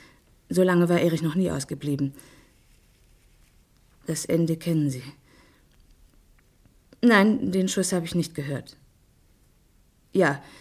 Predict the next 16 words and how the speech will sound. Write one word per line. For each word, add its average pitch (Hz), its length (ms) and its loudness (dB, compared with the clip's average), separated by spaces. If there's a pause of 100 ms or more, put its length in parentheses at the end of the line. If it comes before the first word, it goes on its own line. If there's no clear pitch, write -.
(760)
als 180 220 -4
ich 190 100 -6
Fritz - 260 -8
Seifert 190 360 0
im 180 80 0
Schwurgerichtssaal 202 760 2
am 175 140 2
ersten 190 260 0
Verhandlungstag 185 680 -2
wiedersah 196 480 0 (340)
und 190 140 -2
er 170 80 2
mich 185 160 0
nicht 175 160 -2
anzusehen 202 500 0
wagte, 196 380 -2